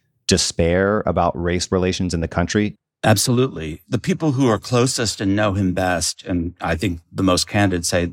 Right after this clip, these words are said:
Speaker 2: you know, this was his moment of truth. And what I say in the book is,
Speaker 1: Hmm.
Speaker 2: it's a moment of lying, because it's very clear to me, I mean, and I think to most neutral observers, that he committed perjury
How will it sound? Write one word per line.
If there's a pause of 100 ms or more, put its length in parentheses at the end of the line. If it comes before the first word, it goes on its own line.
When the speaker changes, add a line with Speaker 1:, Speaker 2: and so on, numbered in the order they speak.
Speaker 2:
you
know,
this
was
his
moment
of
truth.
And
what
I
say
in
the
book
is,
Speaker 1:
Hmm. (360)
Speaker 2:
it's
a
moment
of
lying, (220)
because
it's
very
clear
to
me,
I
mean,
and
I
think
to
most (320)
neutral
observers,
that
he
committed
perjury